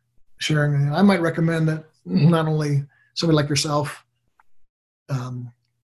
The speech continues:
studies and comes up with answers or tells them answers, but, but actually you're teaching them as well. Like, like they're, they're mimicking you or copying you. Like, "Oh, Evan, you had these questions.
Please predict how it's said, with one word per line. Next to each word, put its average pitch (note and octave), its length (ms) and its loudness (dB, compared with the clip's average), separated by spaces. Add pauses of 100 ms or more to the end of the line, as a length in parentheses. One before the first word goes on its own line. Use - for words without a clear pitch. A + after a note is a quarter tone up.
(420)
studies D#3+ 340 4
and C3 100 -2
comes D#3 180 -6
up D3 120 -2
with D3+ 100 -4
answers D3 340 -4
or C#3 60 -2
tells D#3 280 -2
them C#3+ 120 -2
answers, C#3+ 240 -4
but, D#3 180 -8 (280)
but E3 260 0
actually D3+ 320 -6
you're D3+ 220 -6
teaching D3+ 400 0
them E3 280 0
as C#3 120 -2
well. D3 420 -2 (500)
Like, C#3+ 160 0
like D3+ 320 -6
they're, D#3 260 -8
they're D#3 360 2
mimicking D#3+ 520 2
you E3 160 2
or C#3+ 100 0
copying D3+ 380 0
you. D3+ 220 2
Like, C#3 280 -2
"Oh, E3 160 -6
Evan, D#3+ 300 0
you E3+ 140 4
had E3+ 160 0
these C#3+ 140 0
questions. C#3+ 640 -4